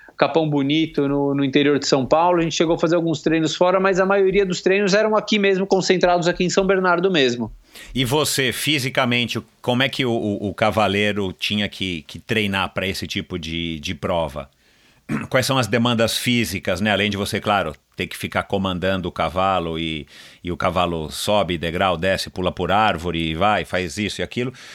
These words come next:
Speaker 2: É, o que mais que você tinha que, que, que, que, nesse, que, que aptidões físicas que, que um bom cavaleiro tinha que ter?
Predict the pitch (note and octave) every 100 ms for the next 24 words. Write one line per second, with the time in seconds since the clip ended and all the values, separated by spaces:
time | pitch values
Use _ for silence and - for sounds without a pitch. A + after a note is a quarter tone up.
0 | - - G2+ G2 G2 F#2 F2+ C#2+ - A2
1 | - C3 B2+ A2+ - G#2 - G#2+ - G#2
2 | G2+ G2 - F#2 F2+ F2 E2 - F2 E2
3 | D#2 D2+ D2 - F2 - G#2+ A2 - -
4 | G#2+ F#2+ F2 G2+ G2+ - - A2+ A#2+ A2+
5 | - B2 G2+ G#2+ A2+ - F#2 - G#2+ G2+
6 | F#2 G#2+ A#2 A2 F#2+ F2+ F2+ G2 G2 -
7 | G2 - - D#2+